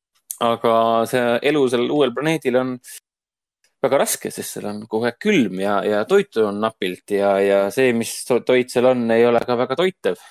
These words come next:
Ja need androidid on ju androidid, nad ei tunne külma ega, ega, eh, palavust, nad ei, nad elavad oma, nad elavad oma elu nii-öelda ja alatihti need lapsevaesed, neid oli seal kokku, oli seal kokku vist alguses kuus, eh,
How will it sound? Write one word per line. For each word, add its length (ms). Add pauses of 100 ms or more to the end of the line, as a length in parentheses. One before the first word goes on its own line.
(360)
Ja 440
need 320
androidid 560
on 220
ju 120
androidid, 480
nad 140
ei 80
tunne 240
külma 460
ega, 160 (120)
ega, 200 (760)
eh, 320 (120)
palavust, 520
nad 160
ei, 560
nad 140
elavad 260
oma, 160
nad 60
elavad 260
oma 240
elu 160
nii-öelda 400
ja 120
alatihti 520
need 160
lapsevaesed, 640 (120)
neid 100
oli 200
seal 160
kokku, 160
oli 160
seal 160
kokku 240
vist 240
alguses 320
kuus, 460 (520)
eh, 300